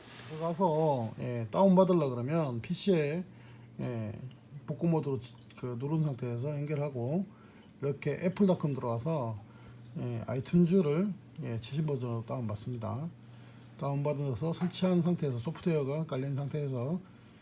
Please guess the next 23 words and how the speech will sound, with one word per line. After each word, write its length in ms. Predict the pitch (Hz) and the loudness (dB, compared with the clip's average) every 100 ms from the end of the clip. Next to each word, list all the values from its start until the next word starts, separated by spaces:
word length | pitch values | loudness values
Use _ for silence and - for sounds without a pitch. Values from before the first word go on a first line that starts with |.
| - - - | -20 -20 -10
예, 160 | 127 117 | -6 -6
복구 280 | 120 - | -8 -4
모드로 320 | 131 113 117 123 | -4 -4 -4 -6
진입해서 720 | 139 135 127 131 110 120 180 - - - - | -4 -4 -4 -4 -4 -4 -6 -8 -20 -20 -14
오에스를 640 | 131 127 135 - 120 117 120 | -8 -4 -4 -6 -8 -8 -6
다운 260 | 135 127 | -6 -4
받고, 540 | 117 - - 127 185 190 - - - - - - | -4 -6 -8 -4 -2 -4 -12 -20 -20 -20 -20 -14
네, 160 | - 113 | -8 -6
복구를 320 | 139 113 123 | -6 -8 -6
하겠습니다. 380 | 113 110 104 95 - | -6 -6 -12 -16 -12
다운로드 500 | 156 175 202 208 202 | -2 0 2 2 2
된 140 | 196 214 | 4 4
상태에서, 920 | 208 170 156 135 127 139 139 117 110 120 233 196 | 4 2 0 -2 -2 0 0 -2 -4 -8 -10 -8
예, 120 | 120 | -8
실행, 320 | - 165 170 | -2 -2 -2
실행을 480 | - 185 190 185 151 | -2 -2 0 2 4
누르면 480 | 151 156 160 196 208 - - - - | 4 4 2 0 -4 -12 -20 -20 -6
이 20 | |
화면이 260 | 143 143 127 | -2 -2 -2
나옵니다. 340 | 110 117 113 110 | -4 -4 -6 -8
다음, 540 | 131 123 120 156 220 - - - - - - - - - - - - | -8 -6 -6 -8 -8 -12 -20 -20 -20 -20 -18 -14 -12 -14 -18 -18 -14
네, 240 | - 113 120 - | -12 -10 -10 -10
설치. 600 | 147 131 - 135 123 160 | -12 -12 -10 -8 -8 -8